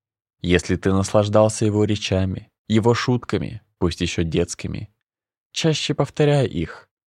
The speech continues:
смело утверждай, что сын оправдал бы надежды, питаемые в отцовской душе. Бесчеловечно забывать близких, хоронить вместе с прахом память о них,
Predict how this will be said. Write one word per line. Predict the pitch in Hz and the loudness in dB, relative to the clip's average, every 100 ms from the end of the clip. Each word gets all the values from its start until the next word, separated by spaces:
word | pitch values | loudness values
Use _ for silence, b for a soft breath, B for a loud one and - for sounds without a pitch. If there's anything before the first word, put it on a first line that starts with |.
| _ - | _ -12
смело | - 98 87 92 | -2 0 2 2
утверждай, | 98 107 113 107 113 117 | 2 2 2 4 2 2
что | - 113 | -2 -4
сын | - 143 143 | -2 -4 -2
оправдал | - 139 127 117 113 113 | -4 -2 -2 2 2 4
бы | 120 | 2
надежды, | 113 95 92 87 92 | 2 2 2 2 -2
питаемые | - - 87 82 85 85 85 | -4 0 4 4 4 0 0
в | 85 | 0
отцовской | - 85 82 - 90 | 0 -4 -4 -2 -2
душе. | 87 - 90 82 - _ _ _ _ _ _ _ _ _ _ _ _ _ _ _ _ _ - | 0 -2 -4 -6 -12 _ _ _ _ _ _ _ _ _ _ _ _ _ _ _ _ _ -2
Бесчеловечно | 107 110 - 139 139 139 - 131 | 0 0 0 2 4 2 0 -2
забывать | 123 120 123 127 120 | 0 2 4 4 2
близких, | 90 80 64 - - - - _ _ - | 0 -2 -4 -8 -14 -14 -20 _ _ -8
хоронить | - 104 104 107 104 - | 2 4 4 4 2 0
вместе | 98 98 - | 0 0 -4
с | - | -8
прахом | - 104 107 107 101 | 0 2 2 -2 -2
память | 113 117 101 - | 0 0 0 -2
о | 60 | -4
них, | 62 - - | -6 -10 -20